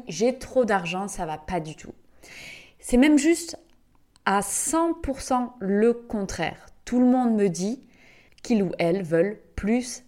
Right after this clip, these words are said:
d'argent. L'argent, c'est le nerf de la guerre. L'argent, c'est ce truc qui fait que on va avoir des options dans notre vie ou pas. Tous ceux qui disent «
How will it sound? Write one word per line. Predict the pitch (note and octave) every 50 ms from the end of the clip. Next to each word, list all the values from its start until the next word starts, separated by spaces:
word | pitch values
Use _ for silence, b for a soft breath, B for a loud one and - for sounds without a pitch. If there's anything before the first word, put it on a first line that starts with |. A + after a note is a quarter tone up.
| _ _ -
d'argent. | E3+ E3 D#3 G3+ F#3+ F#3 F3 F3 D#3+ D3+ D3+ C3 B2+ - - _ _ _ _
L'argent, | E3+ E3 E3 E3 F#3 A#3 B3+ C4
c'est | B3+ F#3+
le | E3 D#3 D3
nerf | D3+ D#3 D#3 D#3
de | D3+ D#3
la | D#3+ F3+ F#3
guerre. | F#3+ G3 A#3+ B3 B3 B3+ A3
L'argent, | G#3 F#3+ E3+ E3 E3+ - A3 A#3 B3
c'est | A#3+ - - G#3
ce | G3 - F#3+
truc | F3+ F3+ - - C#4 C#4+ -
qui | - F#3
fait | F3 - - A#3+ A#3
que | A#3 - G#3+ A3 G#3+ B B B B B B B B B B
on | - G3
va | F3+ G3+ G3 G3
avoir | G3 F#3+ F#3+ F3+ E3 F#3 G3 F#3 F#3 F3+ F3 - - b b b b b b
des | - D#3+ G3 F3+ E3 F#3+
options | G#3+ G#3 - - - A3+ A3+ A#3 A#3 A3+ A3 - -
dans | F3 E3+ F3 E3+
notre | E3 D#3+ D#3+ - - F#3
vie | F3+ F3+ A3 C4+ D#4+ E4+ D#4 - - - _ _
ou | A#3 A3+
pas. | G#3+ - - D#3 C3+ - - _ _ B B B B B B B B B
Tous | _ - D4+
ceux | D4 - D#4+ D4+
qui | - - C4+ B3
disent « | G#3+ B3 C4+ C#4 C#4 B3 G#3 F3 D#3